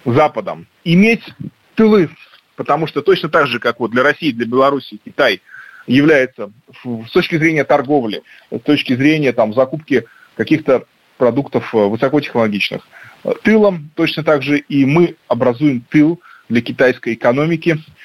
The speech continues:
защищаем её. Э, может быть, сейчас мы защищаем её в большей мере теоретически, в том плане, что ещё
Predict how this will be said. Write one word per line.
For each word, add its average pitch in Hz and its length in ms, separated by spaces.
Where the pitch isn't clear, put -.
защищаем 147 760
её. 160 280
Э, 113 240
может 147 300
быть, 131 180
сейчас 151 380
мы 113 100
защищаем 117 580
её 110 160
в 104 60
большей 131 360
мере 113 320
теоретически, 135 800
в - 60
том 131 180
плане, 127 300
что - 160
ещё 123 340